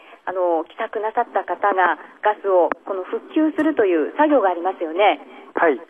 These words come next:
Speaker 1: はい。で、この復旧の作業の仕方、例えば停電をしていたり、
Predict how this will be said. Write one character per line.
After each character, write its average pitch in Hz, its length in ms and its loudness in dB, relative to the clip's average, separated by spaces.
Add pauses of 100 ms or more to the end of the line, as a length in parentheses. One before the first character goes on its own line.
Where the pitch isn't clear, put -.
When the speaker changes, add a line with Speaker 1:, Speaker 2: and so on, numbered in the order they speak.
(640)
Speaker 1:
は 240 120 0
い。 208 120 -6 (380)
で、 247 80 -6
こ 285 100 0
の 277 120 2
復 254 180 -8
旧 339 180 2
の 330 180 4
作 349 160 0
業 370 120 2
の 262 140 2
仕 - 100 -18
方、 208 340 0
例 220 380 -2
え 359 40 2
ば 233 120 2
停 208 240 -2
電 202 180 -2
を 202 80 -4
し - 80 -12
て 220 140 -2
い 208 60 -4
た 220 140 2
り、 190 200 -2